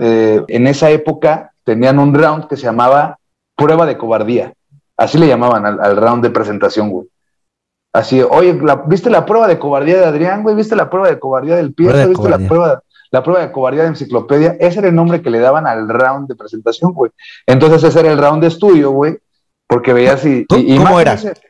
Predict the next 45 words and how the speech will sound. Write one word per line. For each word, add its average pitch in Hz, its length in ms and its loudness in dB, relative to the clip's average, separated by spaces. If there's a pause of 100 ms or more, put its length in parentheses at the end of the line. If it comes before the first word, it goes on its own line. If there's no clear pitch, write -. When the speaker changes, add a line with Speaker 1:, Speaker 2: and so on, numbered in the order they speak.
(220)
Speaker 1:
o 147 80 2
sea, 165 140 2
era, 202 340 2
llegaba, 175 540 0
por 127 120 -2
ejemplo, 156 360 0
ahí 139 120 0
como 165 180 0
era 180 80 0
la 180 100 0
internacional, 135 640 -4
pues 139 120 -4
no 135 100 0
sé, 131 160 -2
llegaba 123 600 0 (340)
el 110 640 0
puertorriqueño, 113 800 -2
¿no? 151 380 -6 (420)
Y 110 80 2
entonces 139 460 2
ahí 147 260 2
sí 185 280 0
era 151 640 0
como 131 280 -2
más 156 300 0
un 170 120 0
factor 165 380 0
de 160 80 0
estudio 165 560 0
porque, 110 720 -2 (400)
pues 120 180 0
en 131 60 0
ese 143 180 0
entonces, 151 340 0
para 143 180 0
empezar, 190 320 0
el 214 100 0
internet, 131 500 -2
pues 110 180 -2
no, 127 320 2
no 123 200 -4
había, 131 300 0
no 117 100 -6
estaba 131 360 -2
tan, 98 300 -10